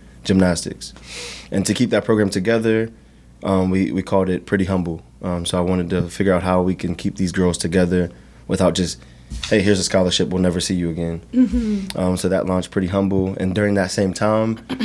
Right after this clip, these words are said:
Speaker 1: in two thousand seventeen, is when we started, um, uh, Humble Hikes. And so Humble Hikes is, is a program where we're, like, taking out,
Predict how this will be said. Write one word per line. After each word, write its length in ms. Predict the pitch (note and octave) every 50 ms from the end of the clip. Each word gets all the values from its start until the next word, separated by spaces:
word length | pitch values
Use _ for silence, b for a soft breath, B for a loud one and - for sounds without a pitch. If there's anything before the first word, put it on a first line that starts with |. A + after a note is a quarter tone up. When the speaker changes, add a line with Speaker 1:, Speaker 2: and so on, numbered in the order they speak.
| G#3+ - F2
Speaker 1:
in 80 | G2
two 140 | F#2+ - A2
thousand 220 | G2+ G2 G2 F#2 F2+
seventeen, 540 | - G2 F2+ F#2+ F2 - - G#2+ G#2 G#2
is 120 | G2 F2+ F#2+
when 100 | F#2 F#2
we 80 | F2+
started, 460 | F2+ - - F#2 F#2 F2+ F#2 F2+ D#2+ D#2+
um, 420 | E2+ F2 F2 F2 F2 E2+ E2+ E2 - - B B B B B B B B B B -
uh, 260 | - - C#2 C2+ D2+
Humble 240 | F2 G#2 G#2 F#2 F2+
Hikes. 400 | F2+ F2 E2 - - - - - - - B B B B B B B B
And 100 | - E2
so 140 | - F#2+ F2
Humble 240 | F#2 F#2+ F#2 F#2+ F2+
Hikes 280 | F#2 F2+ F#2 F2 -
is, 280 | F#2+ F#2 F2+ F2 E2 -
is 160 | - F2 E2+
a 60 | F#2
program 440 | E2+ - F#2+ F#2+ F2+ F#2+ F#2 F#2 F2+
where 120 | F#2 F2+ F2
we're, 240 | F2 F2+ F2 F2 E2+
like, 200 | F2 F2 E2+ - - - -
taking 320 | - G2+ F#2 F#2+ F#2 D#2
out, 260 | E2+ F#2 F#2 - -